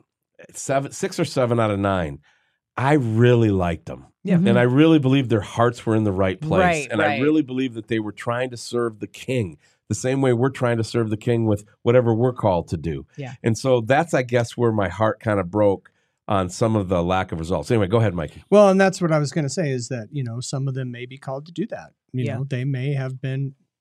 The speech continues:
Speaker 2: they may have that unction from, from God to go and do it
Speaker 3: Right,
Speaker 2: and be a street
Speaker 3: right.
Speaker 2: preacher.
Speaker 1: Yeah.
Speaker 3: Yeah.
Speaker 2: Um, and, you know,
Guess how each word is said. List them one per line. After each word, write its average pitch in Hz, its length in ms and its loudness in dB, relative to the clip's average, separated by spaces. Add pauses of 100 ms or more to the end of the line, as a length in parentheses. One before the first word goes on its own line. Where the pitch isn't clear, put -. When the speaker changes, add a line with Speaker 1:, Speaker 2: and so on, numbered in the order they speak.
Speaker 2:
they 135 100 -4
may 151 220 -4
have 143 180 -2
that 143 280 -2 (420)
unction 151 320 -2
from, 147 360 -2 (680)
from 143 120 -2
God 151 280 0
to 170 80 -2
go 147 440 0
and 127 160 -4
do 127 80 -2
it 135 40 0
Speaker 3:
Right, 131 200 -2
Speaker 2:
and 135 140 -4
be 147 160 -4
a 175 60 -2
street 160 180 -6
Speaker 3:
right. 233 160 -2
Speaker 2:
preacher. 113 480 -8
Speaker 1:
Yeah. 110 220 0
Speaker 3:
Yeah. 117 160 -14
Speaker 2:
Um, 143 480 0
and, 127 300 -8 (200)
you 147 100 -2
know, 131 280 -4